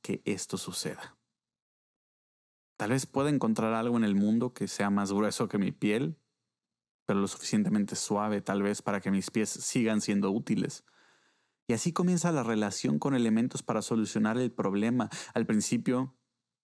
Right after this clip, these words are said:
tal vez la persona coloca una piedra bajo su pie y eso soluciona el problema de la roca filosa,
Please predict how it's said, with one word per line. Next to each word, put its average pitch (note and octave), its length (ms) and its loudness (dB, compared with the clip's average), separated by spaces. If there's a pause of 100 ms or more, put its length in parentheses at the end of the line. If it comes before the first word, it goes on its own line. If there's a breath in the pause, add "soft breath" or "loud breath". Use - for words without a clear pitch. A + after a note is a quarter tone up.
(180)
tal G#2 160 0
vez A2 180 0
la G#2 140 0
persona A2 340 -2
coloca G2+ 280 0
una G2 180 0
piedra G#2+ 260 0
bajo G2 200 -4
su G2 160 -10
pie G#2 300 2
y A2 180 4
eso G2 300 0
soluciona G2+ 360 0
el G2+ 80 0
problema G2+ 420 0
de F#2+ 60 0
la F#2+ 100 0
roca G2 260 -2
filosa, A2 520 0